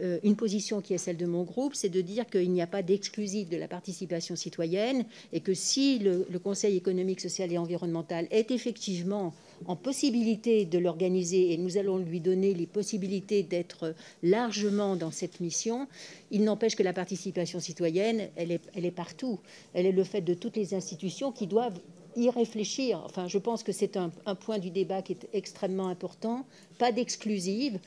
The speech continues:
volonté effectivement d'avoir un outil opérant,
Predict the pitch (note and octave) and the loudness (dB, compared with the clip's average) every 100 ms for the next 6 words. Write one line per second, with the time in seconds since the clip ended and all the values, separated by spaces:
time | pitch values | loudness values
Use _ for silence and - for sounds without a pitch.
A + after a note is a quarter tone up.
0 | - - - E3 C4 C4+ B3+ B3+ A3 G#3 | -14 -14 -2 2 4 2 2 2 2 -2
1 | - G3+ G3+ F#3+ F3 F#3 F3+ F#3 F3+ - | -4 -2 -2 0 0 0 0 0 -2 -6
2 | F#3+ F3+ - - - F3+ G3 F3+ F#3+ A#3+ | -8 -8 -12 -8 -4 2 2 2 -2 -4